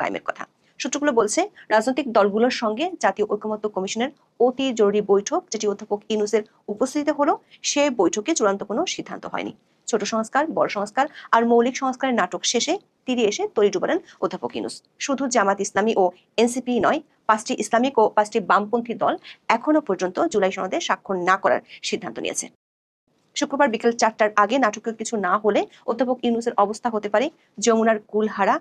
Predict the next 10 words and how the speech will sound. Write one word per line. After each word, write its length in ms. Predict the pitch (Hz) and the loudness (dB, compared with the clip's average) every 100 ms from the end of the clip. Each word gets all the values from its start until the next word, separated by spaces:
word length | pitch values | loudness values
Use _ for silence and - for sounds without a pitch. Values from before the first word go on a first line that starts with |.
| - - | -4 -6
মাঝির 280 | - - - | -6 -6 -10
মতো। 160 | - - _ _ _ _ | -12 -16 _ _ _ _
ফলে 120 | 247 247 | 4 4
নির্বাচন 300 | 240 247 320 311 | 4 4 4 2
কমিশনের 320 | 294 311 262 | 2 4 4
নিবন্ধিত 320 | 214 220 233 247 226 | 4 2 0 0 2
বাহান্নটি 340 | 196 190 190 208 | 2 2 0 0
দলের 180 | 170 151 | 2 0
মধ্যে 180 | - 330 - _ - | 0 -6 -6 _ 0
ষাট 180 | 240 | 0